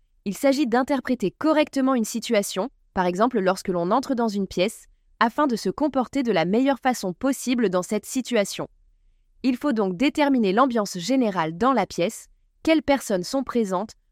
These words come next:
comment elles contribuent à cette ambiance et quel rôle elles jouent dans la, dans la dynamique de groupe. Il ne s'agit pas seulement de ce qui est explicite, c'est-à-dire de ce qui est dit ou fait directement,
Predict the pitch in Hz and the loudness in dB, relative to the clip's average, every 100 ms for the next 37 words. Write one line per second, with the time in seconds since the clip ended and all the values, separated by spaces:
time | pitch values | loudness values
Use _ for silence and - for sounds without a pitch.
0 | _ - 302 320 214 - 302 - 269 262 | _ 0 2 4 2 0 -4 -2 -2 -2
1 | 262 208 196 208 196 180 208 - _ _ | 0 -2 -2 -4 -4 0 -2 -2 _ _
2 | - 220 - 311 262 240 269 208 208 202 | -2 0 2 2 4 2 0 0 -2 -2
3 | 277 233 226 247 196 175 160 170 285 247 | 0 0 0 -2 -2 -2 -2 -2 0 2
4 | 240 196 202 170 160 _ _ _ _ _ | 0 0 -2 -2 -10 _ _ _ _ _
5 | - 240 262 294 269 247 - 294 269 285 | -2 2 2 2 0 0 2 2 2 2
6 | 254 262 226 202 202 - 196 180 247 254 | 2 2 0 -2 -4 -4 -2 -2 -2 -6
7 | - 226 - 226 240 - _ _ - 196 | -6 -8 -6 -8 -8 -12 _ _ -2 2
8 | 226 240 240 190 196 185 196 185 180 254 | 2 4 2 0 -2 -4 0 0 2 0
9 | 226 - 196 185 254 247 - 202 185 | 0 -2 -2 0 0 0 -2 -2 -2